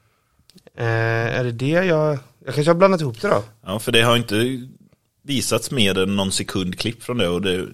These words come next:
Speaker 2: vet inte när det kommer överhuvudtaget. Och om
Speaker 1: Nej.
Speaker 2: det kommer komma.
Speaker 1: Men okej, då får ju min prediction bli så här istället då, då har jag blandat ihop det lite.
Speaker 2: Ja.
Speaker 1: Men,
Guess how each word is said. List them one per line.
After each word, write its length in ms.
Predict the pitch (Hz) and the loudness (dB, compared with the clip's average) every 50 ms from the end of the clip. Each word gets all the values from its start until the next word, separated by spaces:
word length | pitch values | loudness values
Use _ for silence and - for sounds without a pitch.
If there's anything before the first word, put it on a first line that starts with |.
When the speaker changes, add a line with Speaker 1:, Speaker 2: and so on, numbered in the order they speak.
| - - | -16 -20
Speaker 2:
vet 400 | - 95 95 90 85 - - - | -16 -12 -10 -10 -10 -10 -12 -14
inte 220 | 95 92 - 87 | -16 -16 -16 -14
när 160 | 90 87 82 | -12 -10 -10
det 60 | 80 | -10
kommer 160 | 80 - 85 82 | -10 -10 -10 -10
överhuvudtaget. 460 | 87 87 87 85 - 90 - - - - _ _ _ _ _ _ _ _ _ _ _ _ _ _ _ _ _ _ _ 147 | -10 -10 -12 -14 -14 -14 -14 -14 -16 -18 _ _ _ _ _ _ _ _ _ _ _ _ _ _ _ _ _ _ _ -10
Och 20 | 139 | -2
om 60 | 123 | 2
Speaker 1:
Nej. 220 | 120 104 92 90 | 2 4 4 4
Speaker 2:
det 60 | 92 95 | 2 2
kommer 180 | - 98 87 87 | 2 0 0 0
komma. 280 | - 92 85 80 - - _ _ _ _ _ _ _ _ _ _ _ _ _ _ _ _ _ _ _ _ _ _ _ _ _ _ _ _ _ _ _ _ _ _ _ _ _ _ _ _ _ _ _ _ _ | -2 -2 -4 -4 -10 -14 _ _ _ _ _ _ _ _ _ _ _ _ _ _ _ _ _ _ _ _ _ _ _ _ _ _ _ _ _ _ _ _ _ _ _ _ _ _ _ _ _ _ _ _ _
Speaker 1:
Men 140 | - 139 135 - | 0 0 0 0
okej, 240 | - - 175 165 143 | 2 6 6 6 6
då 80 | 143 | 6
får 140 | 135 165 170 | 4 4 4
ju 40 | 165 | 6
min 120 | 160 151 123 | 6 4 4
prediction 380 | 139 143 135 - - 131 123 | 4 2 2 2 0 0 0
bli 280 | 120 127 127 120 123 120 | 0 0 -2 -2 -2 -2
så 120 | - 131 | -2 2
här 120 | 120 143 160 | 4 4 4
istället 300 | 160 147 160 135 120 110 | 6 4 2 2 2 2
då, 80 | 113 | 2
då 60 | 117 | 2
har 60 | 123 127 | 4 4
jag 100 | 123 117 | 4 4
blandat 300 | 117 110 113 110 110 107 | 2 2 2 2 0 -2
ihop 180 | 104 107 110 | -4 -4 -4
det 80 | 110 120 | -4 -4
lite. 240 | 131 127 - 101 90 | -4 -2 -2 -4 -2
Speaker 2:
Ja. 80 | 90 90 | 0 0
Speaker 1:
Men, 200 | 107 117 110 | 0 0 0